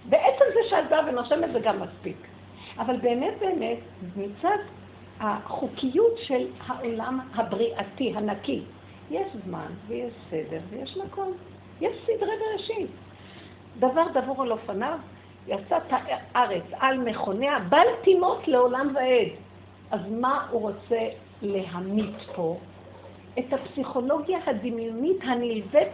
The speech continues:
לסדרי הבראשית היפים, הנקיים. אנחנו לא נשנה את הבריאה שהשם ברא, כי היא בריאה מדהימה.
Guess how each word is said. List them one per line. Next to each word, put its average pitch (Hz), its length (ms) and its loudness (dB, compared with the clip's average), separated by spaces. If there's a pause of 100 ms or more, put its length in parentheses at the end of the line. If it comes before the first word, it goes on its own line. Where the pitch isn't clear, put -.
(220)
לסדרי 233 760 0
הבראשית 208 640 -4 (220)
היפים, 220 600 0 (120)
הנקיים. 214 640 -2 (240)
אנחנו 262 220 -2
לא 262 120 -6
נשנה 269 340 -6 (100)
את - 40 -10
הבריאה 208 640 -4 (300)
שהשם 202 360 -6
ברא, 185 200 -4 (100)
כי 214 180 -8 (100)
היא 214 100 -4
בריאה 214 320 -4
מדהימה. 208 680 -2